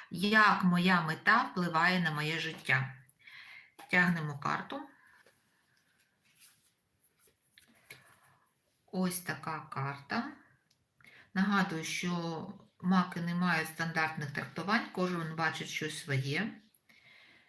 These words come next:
Я бачу дівчину, яка отримує задоволення від життя. Можливо, ви бачите що-, щось інше.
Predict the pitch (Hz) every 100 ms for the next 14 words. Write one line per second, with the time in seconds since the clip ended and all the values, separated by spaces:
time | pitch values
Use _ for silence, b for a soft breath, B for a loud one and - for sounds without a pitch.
0 | b _ - 165 196 180 170 160 - 160
1 | 156 175 180 - 151 147 143 139 165 151
2 | 147 - - b b b b _ _ -
3 | 135 185 170 147 147 156 160 170 160 147
4 | 143 143 147 139 - 208 254 - B B
5 | B B B _ _ b b b - 170
6 | 196 180 165 165 170 - 156 - - 151
7 | - - 165 151 - - 170 147 - 165
8 | 143 147 - 240